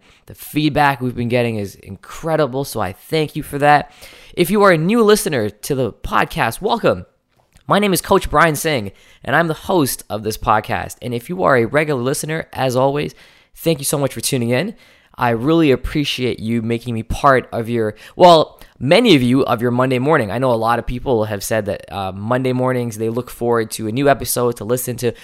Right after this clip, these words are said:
while they're, while they drive to work, or whether they're on their jog or working out or something like that. So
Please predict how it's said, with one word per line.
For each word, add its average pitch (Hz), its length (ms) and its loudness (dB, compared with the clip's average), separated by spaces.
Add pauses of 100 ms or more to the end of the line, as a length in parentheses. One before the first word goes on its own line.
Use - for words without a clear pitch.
(180)
while 127 280 4
they're, 117 240 -2 (260)
while 131 140 2
they 131 80 -2
drive 123 260 -2
to 113 100 -8
work, 196 520 2
or 117 160 0
whether 123 280 2
they're 117 120 2
on 117 80 0
their 110 120 -4
jog 160 520 0
or 110 80 -2
working 127 340 -2
out 147 220 0
or 120 60 -2
something 139 200 -8
like 135 160 -6
that. - 180 -4
So 143 220 0